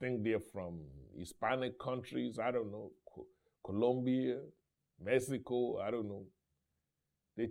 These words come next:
take their children from them. And what is their sin? They didn't steal from nobody. They're just looking for a better life. Injustice. Be careful how you treat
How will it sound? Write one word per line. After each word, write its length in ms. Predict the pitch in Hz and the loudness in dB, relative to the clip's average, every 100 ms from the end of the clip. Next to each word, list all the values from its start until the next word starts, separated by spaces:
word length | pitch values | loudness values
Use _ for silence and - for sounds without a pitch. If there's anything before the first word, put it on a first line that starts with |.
| - | 0
take 320 | 113 139 127 | 4 6 6
their 120 | 123 123 | 2 0
children 500 | - 120 120 117 123 123 | -2 -6 -4 -4 -6 -8
from 260 | 123 117 | -12 -8
them. 240 | 107 113 110 135 - - _ _ _ _ _ _ _ | -4 -4 -6 -14 -20 -20 _ _ _ _ _ _ _
And 340 | 101 104 95 90 - _ _ _ | -8 -6 -6 -10 -14 _ _ _
what 220 | 110 139 143 | 8 10 10
is 200 | 139 - | 6 0
their 180 | 120 | -2
sin? 360 | - - 147 113 - _ _ _ _ _ _ _ | -2 -4 -6 -6 -14 _ _ _ _ _ _ _
They 100 | 117 | 0
didn't 240 | 113 131 127 | 2 2 0
steal 340 | - 135 143 | -2 2 2
from 300 | 139 120 113 | 0 -4 -2
nobody. 480 | 117 101 92 95 104 - _ _ _ | -4 -2 -4 -4 -10 -16 _ _ _
They're 100 | 131 | -4
just 340 | 127 101 90 95 | 0 -2 -2 -4
looking 320 | 104 113 104 - | -4 -4 -8 -4
for 100 | 90 | -4
a 40 | |
better 340 | 90 101 98 | 0 2 2
life. 180 | 90 - - - _ _ _ _ _ _ _ _ _ _ _ _ _ _ _ _ _ _ _ _ _ _ _ _ _ _ 104 | -2 -8 -12 -20 _ _ _ _ _ _ _ _ _ _ _ _ _ _ _ _ _ _ _ _ _ _ _ _ _ _ -6
Injustice. 840 | 101 85 98 92 - 73 - - _ - _ | -6 -2 -2 -2 -8 -14 -16 -20 _ -20 _
Be 120 | 131 | 2
careful 640 | 143 - 214 208 - - 127 | 2 0 4 4 4 -2 0
how 120 | 143 | 2
you 200 | 131 127 | 2 2
treat 540 | - - 160 92 - | -2 0 2 2 -4